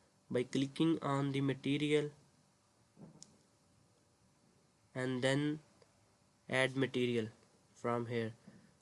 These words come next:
So I have already added the material. I don't need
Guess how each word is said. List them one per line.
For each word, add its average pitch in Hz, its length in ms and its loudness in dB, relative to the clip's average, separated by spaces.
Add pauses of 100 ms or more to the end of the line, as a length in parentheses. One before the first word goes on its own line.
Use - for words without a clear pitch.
So 120 520 0
I 131 120 -2
have 131 180 -4
already 135 560 0
added 127 340 -2
the 139 100 -2
material. 143 560 -2 (1400)
I 123 160 -6
don't 127 380 -2
need 120 180 -2